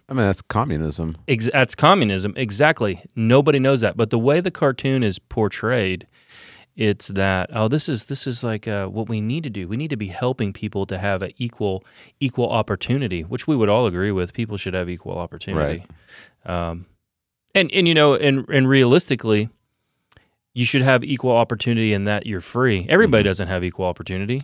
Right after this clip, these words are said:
Speaker 2: That's
Speaker 1: Right.
Speaker 2: just a fact of life, man.
Speaker 1: <laughs> Right.
Speaker 2: Um,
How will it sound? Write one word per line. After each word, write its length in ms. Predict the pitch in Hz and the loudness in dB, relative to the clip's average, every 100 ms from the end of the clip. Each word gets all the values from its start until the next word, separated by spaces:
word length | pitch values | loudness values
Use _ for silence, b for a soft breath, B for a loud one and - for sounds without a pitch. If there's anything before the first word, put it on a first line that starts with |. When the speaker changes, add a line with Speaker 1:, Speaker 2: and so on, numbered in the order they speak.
| - | -6
Speaker 2:
That's 220 | 113 139 | 0 2
Speaker 1:
Right. 40 | |
Speaker 2:
just 140 | 202 - | 2 -4
a 40 | |
fact 300 | - 123 117 | 0 2 2
of 100 | 87 | -4
life, 360 | 90 127 101 - | -2 0 0 -2
man. 300 | 95 101 131 | -6 -6 -8
Speaker 1:
<laughs> 40 | - | -4
Right. 260 | 95 82 - _ _ _ - - | -2 -2 -4 _ _ _ -12 0
Speaker 2:
Um, 340 | 110 104 101 | 2 2 0